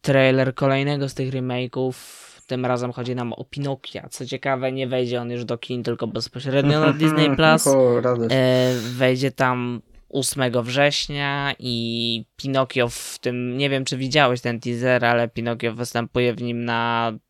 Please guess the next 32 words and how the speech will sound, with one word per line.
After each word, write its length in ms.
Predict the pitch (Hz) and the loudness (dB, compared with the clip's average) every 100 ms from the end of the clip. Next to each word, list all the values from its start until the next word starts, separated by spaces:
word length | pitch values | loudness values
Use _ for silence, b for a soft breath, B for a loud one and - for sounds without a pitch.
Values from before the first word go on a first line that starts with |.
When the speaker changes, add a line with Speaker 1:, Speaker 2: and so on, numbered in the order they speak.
| - | -6
Speaker 1:
ułamek 380 | 135 123 117 151 | 0 2 2 0
Speaker 2:
<gasps> 60 | 117 | -2
Speaker 1:
sekundy. 380 | 110 120 123 139 | -2 -2 0 0
Speaker 2:
Wow. 280 | 143 - B B B _ _ _ _ _ _ _ - | -2 -6 B B B _ _ _ _ _ _ _ -8
Speaker 1:
Więc 300 | 131 123 - | -6 -6 -2
tak. 380 | 123 120 131 - - - | 2 4 2 -8 -20 -4
E, 300 | 147 151 151 | 0 2 0
w 80 | - | 0
każdym 280 | 180 180 | 0 2
razie 520 | 175 170 160 170 165 147 | 2 2 2 2 4 2
w 280 | 143 143 151 | -2 -4 -2
rolę 360 | 156 151 147 135 | 2 2 2 0
Geppetta 440 | 139 120 143 - 131 | -2 0 -2 -2 -4
choćby 320 | 135 127 131 | -2 -2 -4
w 60 | - | -2
filmie 360 | 139 135 127 | -2 0 0
wcieli 360 | 123 - 123 120 | -2 -2 0 0
się 460 | 120 120 117 117 - | 0 0 0 -2 -6
Tom 220 | 127 120 | -6 -4
Hanks, 800 | 135 170 170 160 - - - - B B - | -2 0 0 -2 -4 -4 -4 -8 B B -6
który 280 | 143 139 131 | 0 2 2
wygląda 440 | 127 127 127 127 | 0 -2 0 0
tam 200 | 123 127 | 0 -2
jak 180 | 123 120 | -2 -6
w 100 | 120 | -10
dwudziestu 600 | 117 127 127 131 117 131 | -8 -6 -2 -2 -2 -6
ostatnich 420 | 120 - 120 123 | -6 -4 -6 -6
produkcjach, 580 | - 120 117 - 98 - | -6 -4 -4 -6 -8 -10
w 80 | - | -10
których 280 | - 123 135 | -4 -4 0
Speaker 2:
<laughs> 60 | 151 | 2
Speaker 1:
wystąpił. 720 | 160 165 160 - 165 165 | 4 4 2 2 4 4